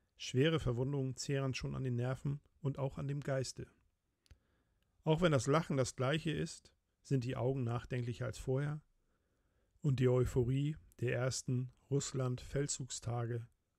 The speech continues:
ist verschwunden. Am nächsten Tag gehe ich gleich zum Regimentsstab und besuche meinen alten Kumpel, den Obergefreiten Lohnert, mit dem ich die Schlittenfahrten gemacht hatte. Normalerweise wird man gleich vom Spieß herausgeworfen,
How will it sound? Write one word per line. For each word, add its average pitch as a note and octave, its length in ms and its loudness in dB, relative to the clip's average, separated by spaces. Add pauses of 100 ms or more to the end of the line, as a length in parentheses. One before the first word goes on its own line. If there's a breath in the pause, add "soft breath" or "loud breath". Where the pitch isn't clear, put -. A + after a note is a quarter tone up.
(200)
ist - 200 -4
verschwunden. - 440 -4 (2000 soft breath)
Am B2+ 120 0
nächsten F3+ 280 4
Tag D#3 280 2
gehe C#3+ 140 0
ich D3 200 -4
gleich C#3 280 0
zum B2 180 -2
Regimentsstab A#2+ 800 -4
und C3 160 -4
besuche B2 320 0
meinen B2+ 180 0
alten C#3+ 320 -2
Kumpel, E3+ 420 4
den C3+ 160 2
Obergefreiten C#3 600 -2
Lohnert, B2+ 560 2 (640 soft breath)
mit B2 180 2
dem C#3+ 220 6
ich C3+ 180 0
die B2+ 100 -2
Schlittenfahrten A2 640 -4
gemacht G2 340 -8
hatte. A#2+ 120 -16 (1400 soft breath)
Normalerweise C#3 680 6
wird D3 120 2
man C3 200 2
gleich C3+ 240 0
vom B2 180 -2
Spieß - 400 -6
herausgeworfen, B2+ 920 -2